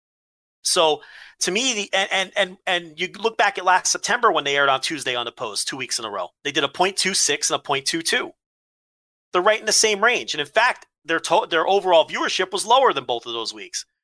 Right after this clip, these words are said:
They did eight forty-nine and eight thirty-eight. This week they did eight oh five. So they did less total viewers than they did the last time they were on the Post. And, uh,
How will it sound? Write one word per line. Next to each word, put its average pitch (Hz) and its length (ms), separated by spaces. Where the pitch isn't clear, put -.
They 143 80
did 147 140
eight 156 180
forty-nine 196 600
and 214 100
eight 233 180
thirty-eight. 240 520
This - 140
week 208 140
they 208 80
did 220 180
eight 214 140
oh 220 80
five. - 460
So 214 100
they 190 80
did 185 160
less 240 300
total 247 300
viewers 214 440
than 165 120
they 147 140
did 127 280
the 139 80
last 165 300
time 151 160
they 143 120
were 127 120
on 120 80
the 113 60
Post. - 480
And, 165 300
uh, 170 260